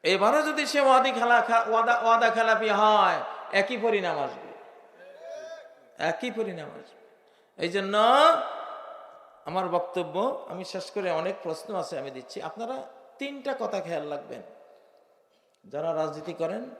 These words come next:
তিনটা জিনিস হলে আপনাদের সরকারও ফল করবে না, শেষ হাসি হাসবে, আগের মতো পরিণতি আসবে না। এক নম্বর, তাদেরকে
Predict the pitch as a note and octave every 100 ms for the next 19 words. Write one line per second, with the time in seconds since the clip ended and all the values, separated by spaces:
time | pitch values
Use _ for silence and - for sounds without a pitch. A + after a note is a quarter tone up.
0 | - - - C4 C4+ B3+ G3+ E3+ D#3 -
1 | - - - _ _ D#3 F#3+ F3 C3 -
2 | - D3+ D3+ F3+ F#3 - - E3 F#3 A3
3 | B3 A#3 G#3 A3+ B3+ C4 C4+ C#4+ E4 F4+
4 | - - - - - - - - G#3+ -
5 | - A3 - - F3+ F#3+ F#3+ A#3 C#4 -
6 | - - - - F#3 G#3 B3+ A#3+ A#3+ G#3
7 | G#3+ G#3 G3 F3+ D#3+ - - - - -
8 | - F#3 F#3+ F#3 G#3 A3+ A#3+ C#4+ C#4 -
9 | - - _ _ - - F3 F3 F#3+ -
10 | F#3+